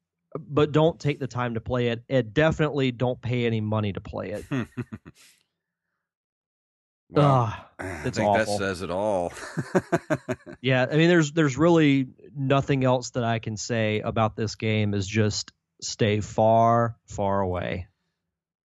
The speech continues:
Speaker 2: Well, on a lighter note, next week we're gonna go back, starting in February, we're gonna go back to games that we like. And probably one of my favorite games for the N E S,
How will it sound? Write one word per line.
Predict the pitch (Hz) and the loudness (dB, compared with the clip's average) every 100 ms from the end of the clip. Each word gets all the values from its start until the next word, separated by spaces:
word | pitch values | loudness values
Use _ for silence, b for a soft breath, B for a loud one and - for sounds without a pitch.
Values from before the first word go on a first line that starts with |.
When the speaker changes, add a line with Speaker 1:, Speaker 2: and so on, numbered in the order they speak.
| _ | _
Speaker 2:
Well, | 151 160 - | -6 -6 -2
on | 170 180 | 0 2
a | |
lighter | 147 131 123 110 | 2 2 2 -2
note, | 101 95 98 | -4 -6 -6
next | 120 151 - | -2 -2 -2
week | 156 196 - | -6 -6 -6
we're | 110 | -6
gonna | 107 110 | -4 -4
go | 98 101 | -2 -4
back, | 80 95 95 - | -2 -2 -2 -6
starting | - - 139 135 127 | -12 -2 0 0 0
in | 117 107 | -2 -4
February, | - 123 117 87 85 87 90 | -2 -2 -2 -2 -2 -2 -2
we're | 92 | -4
gonna | 98 98 | -4 -4
go | 90 92 | -4 -4
back | 98 95 - | -2 -4 -8
to | - 101 | -12 -12
games | 80 92 101 107 90 | -8 -8 -6 -8 -8
that | 98 - | -8 -8
we | 85 | -12
like. | 78 73 98 127 73 - _ _ _ - | -12 -8 -4 -4 -6 -16 _ _ _ -12
And | 87 85 82 | -8 -8 -8
probably | - 120 139 | -4 -2 -2
one | 113 107 | -2 -2
of | 98 | 0
my | 113 180 | 0 0
favorite | - 107 92 92 | -2 -4 -4 -8
games | 73 90 90 85 | -8 -8 -8 -12
for | - | -12
the | 85 85 | -10 -10
N | 87 | -10
E | 85 87 | -10 -6
S, | 147 160 - | -4 -4 -8